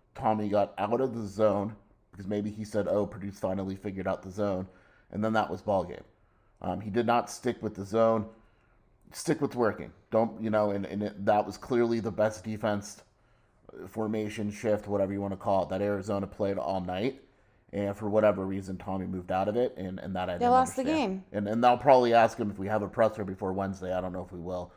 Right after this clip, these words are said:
Speaker 1: Um, I'll probably ask him why he chose to do that.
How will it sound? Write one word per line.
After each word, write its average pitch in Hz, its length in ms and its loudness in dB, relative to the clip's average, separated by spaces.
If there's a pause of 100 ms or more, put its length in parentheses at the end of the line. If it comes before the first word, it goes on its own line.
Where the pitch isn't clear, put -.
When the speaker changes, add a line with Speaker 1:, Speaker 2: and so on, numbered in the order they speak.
(400)
Speaker 1:
Um, 90 260 -2
I'll 101 100 2
probably 98 340 2
ask 95 220 0
him 87 120 -8
why 87 180 -6
he 87 160 -12
chose 85 360 -10
to - 100 -20
do 82 160 -14
that. - 200 -14